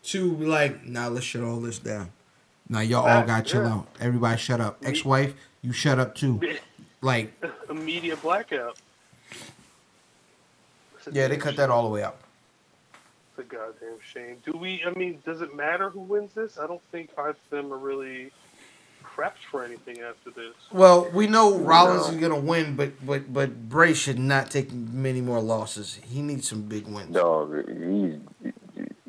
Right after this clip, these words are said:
Speaker 3: it's over for him, son.
Speaker 2: What's his, I mean, his future is what? Balor?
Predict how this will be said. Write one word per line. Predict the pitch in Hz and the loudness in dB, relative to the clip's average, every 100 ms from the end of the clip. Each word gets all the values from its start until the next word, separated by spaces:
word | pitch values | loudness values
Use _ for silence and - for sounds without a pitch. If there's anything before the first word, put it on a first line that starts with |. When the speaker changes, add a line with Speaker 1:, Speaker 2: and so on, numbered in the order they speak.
| - _ - - _ _ _ _ - _ | -20 _ -20 -20 _ _ _ _ -20 _
Speaker 3:
it's | - 98 | -8 -2
over | 87 92 78 73 - | 2 2 0 -4 -4
for | 78 71 | -2 -2
him, | 73 - | -4 -2
son. | 76 78 - _ _ _ _ _ _ 185 | -2 -2 -12 _ _ _ _ _ _ -4
Speaker 2:
What's | 226 - | -4 -4
his, | 262 - - | -8 -10 -2
I | 196 196 | 0 0
mean, | 196 196 | -2 -6
his | 190 | -8
future | - 214 - 196 | -8 -10 -8 -6
is | 185 | -6
what? | 151 202 - - | -2 -2 -2 -6
Balor? | 139 160 196 247 | -4 -4 -4 -8